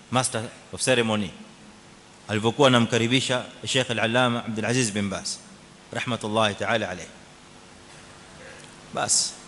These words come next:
akasoma kurasa karibu mbili au kurasa tatu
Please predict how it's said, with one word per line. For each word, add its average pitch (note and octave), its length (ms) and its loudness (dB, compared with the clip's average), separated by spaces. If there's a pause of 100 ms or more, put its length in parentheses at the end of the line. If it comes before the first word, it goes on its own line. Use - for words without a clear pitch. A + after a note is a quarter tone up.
(320)
akasoma D3 480 2
kurasa C3+ 380 4
karibu B2+ 360 2
mbili G#2 420 0 (1000)
au A#2 120 2
kurasa A#2 360 2
tatu - 320 0